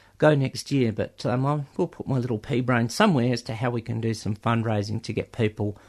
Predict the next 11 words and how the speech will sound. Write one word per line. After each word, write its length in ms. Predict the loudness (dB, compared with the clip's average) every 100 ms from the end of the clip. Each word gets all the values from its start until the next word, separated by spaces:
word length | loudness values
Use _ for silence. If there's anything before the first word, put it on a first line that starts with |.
| -20 -20 _
who 100 | -6
can't 380 | -2 0 0 0
otherwise 480 | 0 -2 -2 -2 -4
afford 340 | -6 -8 -6
tickets 380 | -8 -8 -10 -10
to 100 | -6
come 220 | 0 0
along, 260 | 2 0 0
because 180 | 0
I 80 | -2
think 360 | 0 0 -2